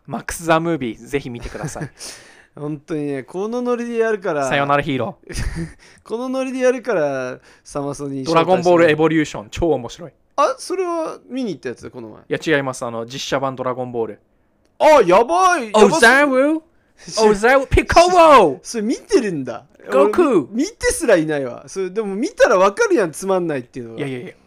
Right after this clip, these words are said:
Speaker 1: クソすぎて面白いんですよ。
Speaker 2: <laughs> だからそういうクソの映画をわざわざ見て笑うことも好き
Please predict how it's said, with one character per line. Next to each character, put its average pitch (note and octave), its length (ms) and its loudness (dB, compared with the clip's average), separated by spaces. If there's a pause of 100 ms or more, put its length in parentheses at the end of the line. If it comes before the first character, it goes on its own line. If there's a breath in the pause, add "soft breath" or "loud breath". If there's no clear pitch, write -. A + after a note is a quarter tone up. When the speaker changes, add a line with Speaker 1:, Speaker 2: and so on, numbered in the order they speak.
(220)
Speaker 1:
ク - 80 -12
ソ G3 120 -10
す A3 120 -14
ぎ G3+ 80 -12
て C3+ 80 -10
面 A2+ 100 -16
白 A#2 140 -18
い G#2+ 40 -20
ん - 40 -20
で - 60 -20
す - 40 -20
よ。 - 60 -20 (340 loud breath)
Speaker 2:
<laughs> - 20 -
だ G#3+ 80 -4
か - 140 -10 (560 loud breath)
ら A3+ 100 0
そ F#4 300 -2
う G4+ 40 0
い G4+ 160 -2
う F#4+ 60 -6 (340 loud breath)
ク - 80 -12
ソ G#4+ 280 -4
の F#4+ 60 -2
映 D#4+ 200 -4
画 C#4 160 2
を A3 100 0
わ B3+ 180 0
ざ B3 120 -4
わ A3+ 60 0
ざ G3 120 -6
見 A3+ 140 -8
て - 100 -6
笑 E3+ 300 0
う E3+ 80 -2
こ G3+ 120 -8
と G#3+ 120 -6
も A3 120 -4
好 - 140 -10
き E3+ 160 -18